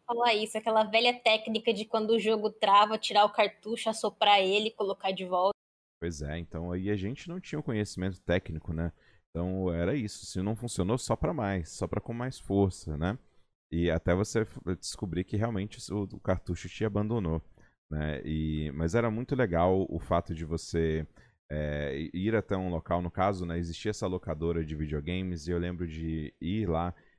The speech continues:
Speaker 2: nesse, em diversos momentos, né, ao longo do meu crescimento, é, indo lá e descobrindo, né, mais jogos, né, outras plataformas, e com o passar das, chegada das novidades, né, é, te-, exi-, existiu a transição, né, do,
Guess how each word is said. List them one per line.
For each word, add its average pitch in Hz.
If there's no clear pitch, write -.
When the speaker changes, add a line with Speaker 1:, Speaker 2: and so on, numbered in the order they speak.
Speaker 2:
nesse, 80
em 71
diversos 92
momentos, 92
né, 80
ao 87
longo 87
do 85
meu 82
crescimento, 85
é, 80
indo 90
lá 87
e 98
descobrindo, 98
né, 87
mais 85
jogos, 87
né, 85
outras 82
plataformas, 87
e 90
com 101
o 104
passar 95
das, 90
chegada 98
das 90
novidades, 82
né, 92
é, 76
te-, -
exi-, 82
existiu 82
a 98
transição, 98
né, 85
do, 78